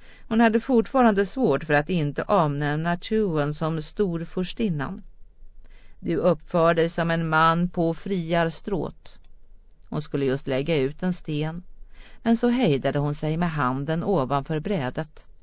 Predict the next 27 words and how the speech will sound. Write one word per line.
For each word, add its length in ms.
Du 360
kan 340
väl 180
inte 400
tro 300
att 140
hon 200
ska 200
fullfölja 880
ceremonin? 720
En 160
så 280
stor 360
idiot 520
kan 260
du 120
ändå 300
inte 260
vara. 360
Vad 320
då 240
för 220
ceremoni? 680
Vad 200
pratar 480
du 60
om? 300